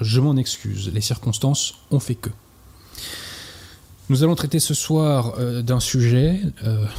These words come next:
qui commence à faire parler de lui maintenant depuis un petit moment. Euh, donc c'est le fameux grand reset.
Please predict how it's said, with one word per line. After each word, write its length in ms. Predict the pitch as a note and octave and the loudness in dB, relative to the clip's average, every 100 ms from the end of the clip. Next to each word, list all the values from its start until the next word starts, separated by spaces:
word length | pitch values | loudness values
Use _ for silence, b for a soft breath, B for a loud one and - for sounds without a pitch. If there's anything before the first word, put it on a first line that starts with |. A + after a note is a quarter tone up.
| B B B B | B B B B
qui 340 | - A#2 A2 G#2+ | -6 -2 0 0
commence 400 | A#2 A#2+ B2+ A#2 | 2 2 2 0
à 60 | |
faire 160 | G#2+ G#2+ | -2 0
parler 260 | G#2 G2+ | 0 2
de 40 | G#2 | 4
lui 200 | A#2 G#2+ | 4 2
maintenant 300 | G2 G#2 G#2 | 2 2 0
depuis 560 | F#2+ - G2 G2 - G2+ G#2 | -2 -4 -4 -4 -4 -6 -8
un 60 | |
petit 180 | G#2+ - | -8 -4
moment. 300 | G2+ B2+ F#3 - B B B B B B B B - G#2 A2 | 0 2 0 -6 B B B B B B B B -4 -4 0
Euh, 960 | B2+ B2 A#2 A#2 A2 G#2+ G#2 G2+ G2 G2+ | 2 4 4 4 2 2 2 0 0 0
donc 180 | B2 - | 0 2
c'est 100 | A2+ | 4
le 140 | G#2+ | 4
fameux 260 | G#2+ C3 C#3 | 4 4 2
grand 300 | B2 D#3+ C3+ | 2 2 2
reset. 340 | A#2 - G2 | 0 -2 -6